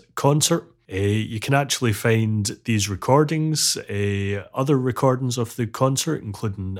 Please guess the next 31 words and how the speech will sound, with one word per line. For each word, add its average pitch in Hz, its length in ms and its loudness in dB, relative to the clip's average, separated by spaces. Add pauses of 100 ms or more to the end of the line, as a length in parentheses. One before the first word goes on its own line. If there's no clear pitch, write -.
Eigenmike, 131 720 0
eh, 95 340 -4
and 92 380 -6
video 131 560 0
and 101 160 -2
three 113 160 -2
sixty - 460 0
video, 135 500 0 (220)
eh, 104 500 0
inside 113 400 0
the 95 100 -6
dataset, 143 760 0 (300)
which 107 360 -2
is 104 160 2
hosted 117 560 0 (120)
on 101 480 -2
the 98 340 -4
Audiolab 117 880 0 (360)
Spatial 104 680 0
Audio 92 380 -4
Library. 123 640 2 (200)
This 123 220 2
also 117 320 0
contains 101 880 -2
some 98 380 0
select 107 520 -2
mixes 131 520 -2
from 120 340 0
the 113 340 0
networked 117 540 -6
concert 113 580 0